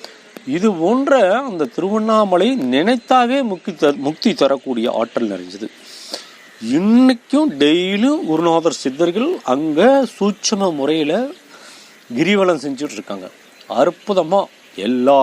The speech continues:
தேவர்கள், ரிஷிகள் எல்லோரும் அந்த இப்பொழு-, இப்பூவேளைகளை எல்லோரும் அந்த இடத்துல வந்து வழிபாடு செய்யாத தேவர்கள், ரிஷிகள், முனிவர்கள், சித்தர்கள் யாரும் இல்லை. அனைவருமே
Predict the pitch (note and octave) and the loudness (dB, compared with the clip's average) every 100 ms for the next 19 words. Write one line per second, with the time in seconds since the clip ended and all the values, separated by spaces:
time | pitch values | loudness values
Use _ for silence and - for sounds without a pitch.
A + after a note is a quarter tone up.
0 | C3 A2+ C3+ D3 B2+ A#2 A#2+ A#2 A2+ - | 2 0 0 0 -4 -4 -4 -4 -4 -4
1 | C#3 C3+ A2 G#2 B2+ D3 E3 E3 C#3+ E3+ | -2 -2 -4 -6 -4 0 2 2 2 2
2 | C#4+ - - - - - - - C3 D#3 | 0 -2 -14 -16 -16 -20 -14 -4 -2 2
3 | D3 C3+ C3 - - D3+ E3+ F3 C3+ D3 | 2 2 0 -2 0 4 4 0 -4 -4
4 | - E3 E3 F#3 F3 E3 C3+ B2 A3+ E4+ | -6 -4 -2 2 4 4 2 0 0 -2
5 | - - - - - - - - A2+ C3 | -8 -20 -20 -20 -20 -20 -20 -4 0 0
6 | E3+ A3 A#3 A3+ F#3 B3+ A4 - - - | 0 4 4 4 2 0 -2 -12 -20 -20
7 | - - B2 D3 B2+ C#3 A3+ A#3 D3 D#3 | -12 -4 -2 2 2 0 -2 0 0 0
8 | G3+ F3+ D#3 F3+ F#3 E3+ D#3+ D#3 C#3+ C3+ | 0 2 2 4 4 2 -2 -4 0 2
9 | F3 G#3+ C3+ C#3+ E3+ E3 E3+ D3+ C3 A#2+ | 0 0 2 2 2 -2 -4 -2 -4 -2
10 | D#3+ D#3+ D3+ C3+ C#3 D3+ C#3+ C#3 - A#2+ | -2 0 -2 -2 0 0 -2 -6 -6 -6
11 | C3+ D3+ C3+ G#2+ A2+ B2+ D#3+ G3 C#3+ G2+ | -4 -4 -2 2 2 4 2 2 0 -4
12 | - A2+ G#2+ D3+ D#3+ D#3+ C#3+ D#3 | -8 -6 -2 0 0 0 -2 0